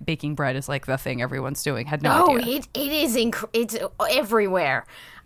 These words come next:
Speaker 2: I think possibly also helped by the fact that looking at pictures of other people's bread is just a, a wonderful and wholesome activity. So whatever else people are doing in the privacy of their homes, at least they're posting pictures of the bread.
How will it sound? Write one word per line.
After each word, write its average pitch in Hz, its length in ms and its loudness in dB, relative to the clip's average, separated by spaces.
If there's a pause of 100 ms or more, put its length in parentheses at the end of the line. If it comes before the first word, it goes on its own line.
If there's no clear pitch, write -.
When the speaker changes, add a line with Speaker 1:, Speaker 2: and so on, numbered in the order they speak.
Speaker 2:
I 247 40 2
think 294 200 -4
possibly 302 440 2
also 240 580 4
helped 220 320 0
by 220 140 4
the 202 100 0
fact 180 380 0
that 185 160 2
looking 202 360 0
at 202 120 -2
pictures 220 400 -2
of 214 80 -2
other 214 180 2
people's 226 320 -2
bread 220 320 2
is - 220 -4
just 214 280 -4
a, 202 280 2
a 208 40 2
wonderful 202 440 0
and 196 100 -4
wholesome 202 300 0
activity. 202 380 -4
So 214 140 -2
whatever 214 300 0
else 208 220 2
people 247 260 -2
are 233 40 2
doing 240 200 2
in 240 60 2
the 240 80 0
privacy 240 400 2
of 220 80 -6
their 240 140 4
homes, 240 320 4
at - 120 -4
least 208 180 -4
they're 226 80 0
posting 214 300 -2
pictures 226 420 -2
of 170 120 -6
the 175 80 -6
bread. 240 360 2